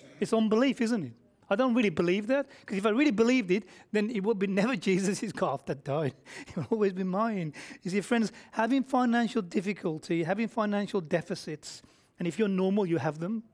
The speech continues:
Okay, if you have financial deficits and you think that's abnormal, everyone else in my church has got lots of money, that's not true. It's normal, okay? If we're in financial deficit, if we reduce or stop giving to the gospel, we're denying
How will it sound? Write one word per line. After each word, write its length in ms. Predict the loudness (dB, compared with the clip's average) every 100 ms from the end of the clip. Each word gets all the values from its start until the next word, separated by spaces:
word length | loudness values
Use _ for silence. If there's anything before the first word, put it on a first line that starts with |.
| _ _ _ _ -6
Okay, 180 | 0 2
if 80 | 2
you 80 |
have 80 | 0
financial 400 | 0 0 0 0
deficits 460 | 2 2 2 -2 -4
and 60 |
you 60 | -4
think 180 | -4 -2
that's 180 | 0 0
abnormal, 560 | -2 -2 -2 -2 -4 -6 -4
everyone 400 | -2 0 0 0 -2
else 240 | -4 -4 -2
in 80 | -4
my 100 | -4
church 260 | -4 -4
has 120 | -4
got 100 | -6
lots 220 | -4 -4 -6
of 80 |
money, 280 | -6 -4 -4 -4 -4
that's 180 | -2 2
not 160 | 0 0
true. 720 | 2 4 6 6 6 2 -6 -16 _ -20 -20 0
It's 260 | 2 2
normal, 920 | 2 4 6 6 4 2 2 2 0 -6 -14 -20 -6 -2
okay? 420 | 2 4 4 2 -4 -10 -2
If 180 | 0
we're 120 | 2 2
in 100 | 2
financial 500 | 2 2 0 -2 -4
deficit, 600 | 0 -2 -2 -10 -10 -8
if 100 | -4
we 80 | -4
reduce 560 | -2 -2 0 0 -4
or 140 | -8 -10
stop 440 | -6 -2 -2 -4 -12
giving 460 | 0 0 2 -2 -4
to 100 | -6
the 80 | -8
gospel, 800 | -6 -6 -6 -10 -14 -12 -14 -18 _ _ _ _ _ _ _ _ _ _ _ -10
we're 140 | -10
denying 800 | -4 -4 -2 -4 -2 -2 -4 -6